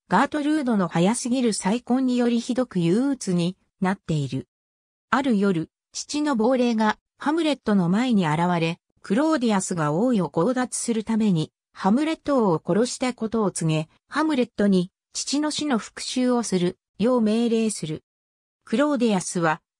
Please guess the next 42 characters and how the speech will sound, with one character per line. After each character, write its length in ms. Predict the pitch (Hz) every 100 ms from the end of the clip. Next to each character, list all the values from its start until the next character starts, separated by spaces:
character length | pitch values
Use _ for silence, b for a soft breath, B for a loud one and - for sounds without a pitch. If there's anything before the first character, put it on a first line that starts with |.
| -
何 260 | 226 330
が 140 | 269 208
ハ 120 | 285
ム 140 | 311
レ 60 | 247
ッ 80 | 220
ト 140 | 202 175
を 60 |
そ 180 | 151 180
ん 100 | 240
な 120 | 262
に 100 | 240
も 140 | 214 175
苦 240 | 190 214
し 180 | - 254
め 140 | 233
て 100 | -
い 100 | 165
る 120 | 170
の 100 | 226
か 160 | 208 165
を 80 | 156
明 240 | 151 -
ら 140 | 247 -
か 120 | 165
に 200 | 156 180 _ _
す 160 | - 196
る 140 | 247
た 140 | 269 294
め 140 | 269
に、 200 | 214 190 _ b
ハ 140 | - 294
ム 120 | 339
レ 80 | 294
ッ 40 |
ト 160 | - 214
の 140 | 180
友 240 | 170 226 254
人 240 | 247 233
で 160 | 220 196
あ 100 | 165
る 200 | 156